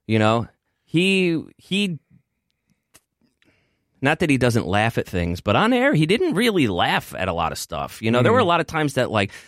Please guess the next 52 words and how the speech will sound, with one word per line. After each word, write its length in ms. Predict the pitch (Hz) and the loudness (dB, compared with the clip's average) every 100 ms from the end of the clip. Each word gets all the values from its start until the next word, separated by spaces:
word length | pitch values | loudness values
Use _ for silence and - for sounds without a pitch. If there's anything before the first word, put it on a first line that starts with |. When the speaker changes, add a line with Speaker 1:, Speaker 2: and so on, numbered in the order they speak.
| - | 0
Speaker 1:
we 160 | 135 | 2
would 120 | 185 139 | 4 4
all 120 | 135 | 4
be 120 | 123 | 2
cracking 440 | - 127 117 117 | 0 -2 0 2
up 200 | 113 120 | 2 2
and 100 | 98 | 2
he 140 | 101 135 | 2 2
is, 120 | 117 | 2
like, 140 | 98 | -2
straight-faced 640 | - - 117 117 - 107 - | -4 -4 -4 -2 -4 -6 0
right 140 | 110 | 0
into 160 | 101 104 | 0 -2
his 100 | 95 | -2
computer, 420 | 101 - 117 107 | -4 0 2 4
not 160 | 107 113 | 4 2
even 140 | 104 | 0
cracking 340 | 98 98 92 | 0 -2 -2
a 40 | 87 | -8
smile. 520 | - 98 98 69 55 | -4 -2 0 -4 -6
Speaker 2:
Yeah. 240 | 107 104 82 | -4 -4 -2
Speaker 1:
You 100 | 107 | 0
know, 260 | 107 113 123 | 2 2 0
so, 500 | - 123 120 117 - | 0 2 4 2 2
and 120 | 139 | 2
that's 160 | 175 - | 2 0
fine. 320 | 156 170 95 | 0 2 2
There's 160 | 113 113 | 2 2
a, 60 | |
there's 180 | 113 120 | 0 0
no, 120 | 131 | 2
he's 200 | 110 143 | 2 0
just 180 | 156 143 | 0 0
a 20 | |
much 220 | 123 123 | 0 2
more 140 | 123 104 | 0 -2
serious 400 | - 113 98 - | 0 0 0 -2
person 380 | 104 104 107 101 | -4 -2 -2 -2
than 100 | 87 | -2
me. 160 | 87 | -2
And 100 | 90 | 0
I 80 | 101 | 0
don't, 320 | 110 107 98 - - _ _ _ _ | 2 2 0 -4 -20 _ _ _ _
um, 600 | 98 92 87 87 85 85 _ _ _ | 0 2 2 0 -2 -4 _ _ _
I 120 | 135 | 0
don't 140 | 156 | 0
take 260 | - 143 - | 0 -2 0
myself 320 | 117 - 101 | -2 0 -2
very 240 | 92 101 90 | 0 -2 -2
seriously 560 | - 98 95 - 95 | -4 -2 -2 -4 -6
at 60 | 87 | -4
all, 340 | 90 78 - | -2 -4 -8